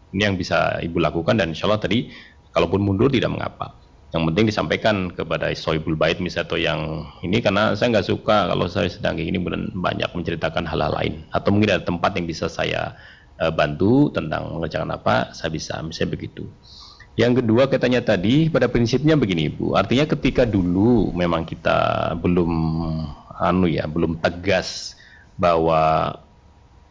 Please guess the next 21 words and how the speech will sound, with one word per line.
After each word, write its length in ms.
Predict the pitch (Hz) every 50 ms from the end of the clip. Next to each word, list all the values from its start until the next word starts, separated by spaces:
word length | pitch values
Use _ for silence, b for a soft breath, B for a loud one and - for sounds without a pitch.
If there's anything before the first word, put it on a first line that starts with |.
| _ -
orang 460 | 101 92 90 - 92 87 87 90 90 95
itu 720 | 90 85 - - - - - - - 127 139 151 151 156
ketika 560 | 156 - 90 - - - - - - 160 - -
tidak 240 | - - - -
sholat, 480 | - - - 82 78 78 85 - - -
ya, 180 | - - - -
apalagi 300 | - 82 82 82 80 -
amdan, 400 | 90 85 85 85 87 92 85 80
ya, 140 | 78 80 -
sengaja 800 | - - 90 80 80 78 80 78 85 85 71 - - - - B B B B B B B _ -
meninggalkan 560 | 85 82 85 85 87 82 82 80 80 80 78
itu, 400 | 78 78 80 - 87 95 110 123
itu 140 | 117 - 87
bagian 400 | 82 85 82 82 82 98 95 87
dari 160 | 82 78 82
yang 100 | 80 78
kemudian 300 | - 90 87 82 78 78
kita 160 | 80 80 82 78
sebut 320 | - 92 87 82 82 -
kafir 400 | - 82 80 - - 90 80 80
tadi. 260 | - 95 90 - -